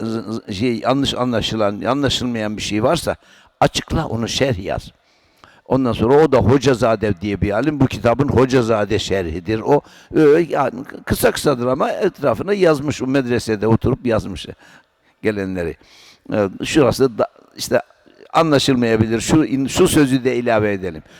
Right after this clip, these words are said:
Bu a-, alimlerin de şeyidir ha. Yani mesela burada, şurada oturur diye mi Ömer Nasuhi Efendi rahmetlik? Onun hocası varmış. Elmalılı Hamdi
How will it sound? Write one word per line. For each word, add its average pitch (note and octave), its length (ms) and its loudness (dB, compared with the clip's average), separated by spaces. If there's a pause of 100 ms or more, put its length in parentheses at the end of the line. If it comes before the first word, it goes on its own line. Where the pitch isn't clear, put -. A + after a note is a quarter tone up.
(180)
Bu A3 280 6
a-, C3+ 420 2
alimlerin C#3+ 680 2
de C3 100 4
şeyidir A#2 460 2
ha. E2+ 200 -2 (1000)
Yani A#2+ 280 4
mesela B2+ 480 2
burada, B2 380 2 (600)
şurada A2+ 340 2
oturur A#2+ 460 4
diye E3 140 4
mi A2+ 300 -4 (300)
Ömer C3 360 2
Nasuhi A#2+ 440 2
Efendi A2 380 0
rahmetlik? G#2+ 580 -2 (1900)
Onun F3 1080 2
hocası B2 520 2
varmış. A#2+ 320 0
Elmalılı C3 560 2
Hamdi C3+ 440 -2